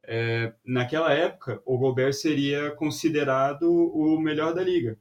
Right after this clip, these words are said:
Com, só que hoje em dia, que eles querem cara que chute de três,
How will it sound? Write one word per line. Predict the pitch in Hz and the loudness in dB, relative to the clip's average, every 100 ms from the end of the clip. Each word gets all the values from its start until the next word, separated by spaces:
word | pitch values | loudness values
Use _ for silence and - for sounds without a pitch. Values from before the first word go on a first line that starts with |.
| _ _ _ _ _ _ _ | _ _ _ _ _ _ _
Com, | - 123 123 117 | -6 -4 -4 -6
só | - 131 | -6 -4
que | 123 147 | -2 0
hoje | 147 | 0
em | 165 | -2
dia, | 120 127 175 190 113 | -2 -2 -2 0 -2
que | - | -4
eles | 123 120 | -8 -6
querem | 139 147 | -4 -4
cara | 143 127 117 | -2 -2 -2
que | |
chute | - 117 | -6 -6
de | 151 165 | -6 -4
três, | 160 160 127 101 | 0 0 0 -2